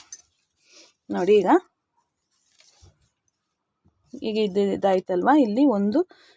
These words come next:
ಕಾಲುವರೆಗೂ ನಾವು ಮಾರ್ಕ್ ಮಾಡ್ಕೊಳ್ಳೋಣ. ಇಲ್ಲಿ ಎಷ್ಟಿದೆ? ಐದೂವರೆ. ಐದೂವರೆ ಅಂದ್ರೆ ಎರಡು ಮುಕ್ಕಾಲ್ ಬರುತ್ತೆ. ಮಾರ್ಕ್ ಮಾಡ್ಕೊಳ್ಳಿ. ಈಗ ನೋಡಿ, ಈ ರೀತಿ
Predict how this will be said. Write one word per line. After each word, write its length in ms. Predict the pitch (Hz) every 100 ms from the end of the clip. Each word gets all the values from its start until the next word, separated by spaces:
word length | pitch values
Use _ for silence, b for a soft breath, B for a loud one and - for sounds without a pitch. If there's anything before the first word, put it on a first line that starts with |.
| _
ಕಾಲುವರೆಗೂ 1160 | - 202 208 247 240 220 - 214 190 180 180 180
ನಾವು 320 | 180 185 311 - _ _
ಮಾರ್ಕ್ 260 | 196 185 -
ಮಾಡ್ಕೊಳ್ಳೋಣ. 440 | 185 - 185 185 240 381 _ _ _ -
ಇಲ್ಲಿ 180 | 214 220
ಎಷ್ಟಿದೆ? 380 | 196 - 214 285
ಐದೂವರೆ. 760 | 285 208 185 185 180 185 -
ಐದೂವರೆ 520 | 190 208 202 190 180
ಅಂದ್ರೆ 360 | 180 180 285 - b b b _
ಎರಡು 260 | 202 202 220
ಮುಕ್ಕಾಲ್ 580 | 208 190 _ 208 214 214
ಬರುತ್ತೆ. 360 | 185 170 - 330 - _ -
ಮಾರ್ಕ್ 260 | 214 185 208
ಮಾಡ್ಕೊಳ್ಳಿ. 440 | 180 - 196 285 - _ _ _
ಈಗ 100 | 214 202
ನೋಡಿ, 280 | 190 226 381 _ _ _
ಈ 140 | 214 208
ರೀತಿ 320 | 196 196